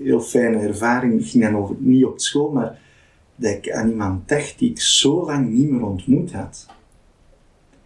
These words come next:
En dat was, eh, maar zo niet eens een moment, maar zo meerdere dagen. En, eh,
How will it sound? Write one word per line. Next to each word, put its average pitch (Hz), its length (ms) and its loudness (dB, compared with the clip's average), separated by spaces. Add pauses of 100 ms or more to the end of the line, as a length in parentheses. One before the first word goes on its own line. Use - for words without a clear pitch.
(540)
En 120 180 4
dat 107 120 2
was, - 360 -4
eh, 104 320 -2
maar 113 140 2
zo 110 300 4
niet 143 340 2 (220)
eens - 320 0
een 147 140 0
moment, 165 420 -6
maar 120 140 2
zo 113 280 0
meerdere 117 600 2
dagen. 143 580 -4 (1080)
En, 104 260 -4
eh, 95 320 -2